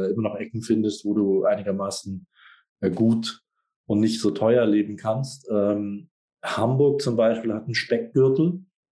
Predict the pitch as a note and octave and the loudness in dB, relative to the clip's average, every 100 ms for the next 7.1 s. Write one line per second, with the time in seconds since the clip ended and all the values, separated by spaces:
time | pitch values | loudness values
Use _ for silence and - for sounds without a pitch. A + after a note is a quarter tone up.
0 | _ _ _ _ A2+ A2 A2+ A2 A2+ A2+ | _ _ _ _ -2 2 2 4 4 4
1 | A2+ A2+ A#2 A2 A#2+ A2 G#2+ G#2+ A#2+ - | 2 -2 -6 -2 0 0 0 0 0 0
2 | B2 C#3 - - _ - - - A#2 A#2+ | 0 0 -6 -12 _ -20 -14 -2 0 2
3 | B2 B2+ B2 A#2 - G#2+ A#2+ F#2 - _ | 2 2 2 0 0 2 2 0 -4 _
4 | - F#2+ A2 G#2 - A2+ - A#2+ C3 C3 | -8 -4 -2 -2 -4 -6 -2 0 2 0
5 | - A#2+ A#2+ A#2 A2 G#2+ G2+ B2+ C#3 A#2+ | 0 -2 0 0 0 2 0 0 0 0
6 | A2+ A#2 - G2+ - G#2 B2 B2 G#2 G2 | -2 -4 -6 -6 -2 2 2 2 -2 -6